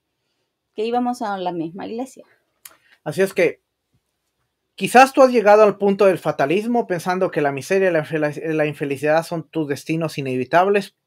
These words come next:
Speaker 2: pero no.
Speaker 1: Ujú.
Speaker 2: Hay mucha, mucha, pero mucha esperanza, porque aunque este matrimonio esté quebrantado,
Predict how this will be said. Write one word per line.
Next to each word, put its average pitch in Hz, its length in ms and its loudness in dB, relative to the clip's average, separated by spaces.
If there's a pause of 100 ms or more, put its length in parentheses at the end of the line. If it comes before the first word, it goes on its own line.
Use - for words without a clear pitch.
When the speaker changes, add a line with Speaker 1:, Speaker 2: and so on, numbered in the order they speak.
(140)
Speaker 2:
pero 143 220 0
no. 127 240 -6 (160)
Speaker 1:
Ujú. 160 600 -16
Speaker 2:
Hay 120 300 -4 (280)
mucha, 208 640 2 (480)
mucha, 175 720 2
pero 135 180 -2
mucha 160 300 -2
esperanza, 131 680 -6 (320)
porque 131 280 -8
aunque 131 440 -6
este 165 260 -4
matrimonio 165 540 -4
esté 156 240 -6
quebrantado, 127 720 -2